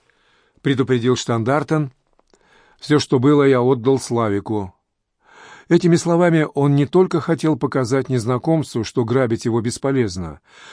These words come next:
но и намекнул, что связываться с ним опасно,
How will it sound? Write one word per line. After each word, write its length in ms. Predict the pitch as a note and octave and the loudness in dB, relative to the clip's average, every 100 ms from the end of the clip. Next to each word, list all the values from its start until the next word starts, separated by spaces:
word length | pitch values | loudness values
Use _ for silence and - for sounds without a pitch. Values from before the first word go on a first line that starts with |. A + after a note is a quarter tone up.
| - - | -20 -2
но 180 | D3+ F3+ | 4 6
и 20 | |
намекнул, 480 | F3 F3 E3 F3 E3+ | 6 4 2 2 2
что 220 | - D3+ | 2 -2
связываться 720 | - C#3 D#3+ C#3 D3 C3+ D3 | 0 0 0 0 -2 -2 -4
с 140 | C3 - | -4 -2
ним 200 | C#3+ C#3 | -2 -2
опасно, 800 | C3 - F3 F3 - G2+ E2+ | -4 -2 -2 -2 -4 -8 -10